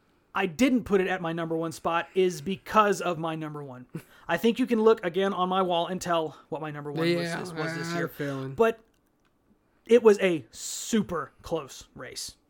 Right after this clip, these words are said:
Speaker 1: Super close. Once Upon a Time in Hollywood lost by a hair.
Speaker 2: <laughs>
Speaker 1: Still a damn good movie. So.
Speaker 2: Yep, and obviously I'm just gonna have to piggyback off that, 'cause as you know, if it wasn't Joker,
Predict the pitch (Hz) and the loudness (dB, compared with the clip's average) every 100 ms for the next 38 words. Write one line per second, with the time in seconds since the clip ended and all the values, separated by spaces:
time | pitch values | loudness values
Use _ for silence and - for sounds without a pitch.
0 | _ _ _ - - 240 208 180 - 170 | _ _ _ -14 -2 -2 0 -6 -4 -2
1 | 160 - - _ _ _ _ _ _ _ | -2 -4 -14 _ _ _ _ _ _ _
2 | _ _ _ _ _ _ _ _ _ - | _ _ _ _ _ _ _ _ _ -2
3 | 226 226 214 208 190 196 190 175 180 180 | 0 0 0 -2 0 0 0 0 0 2
4 | 170 170 180 175 180 160 156 - 160 139 | 0 0 0 0 -2 -2 -4 -6 -6 -8
5 | 117 - _ - 165 _ _ - - 233 | -10 -16 _ -12 -12 _ _ -18 0 2
6 | 196 156 170 160 156 147 135 127 127 _ | 2 0 -2 -6 -6 -10 -12 -18 -20 _
7 | _ _ _ _ _ _ - 147 131 _ | _ _ _ _ _ _ -14 -14 -14 _
8 | 165 190 190 180 185 180 185 175 165 170 | -2 -2 0 2 2 0 0 0 0 -6
9 | 165 175 175 170 - 165 175 175 170 156 | -8 -6 -6 -6 -4 -2 0 -2 -2 -4
10 | 147 160 156 143 147 156 170 180 185 175 | -2 -2 -2 -2 -2 0 0 4 6 6
11 | 170 494 - 151 175 180 202 214 247 240 | 4 2 0 2 2 2 2 4 4 4
12 | 196 180 | 0 0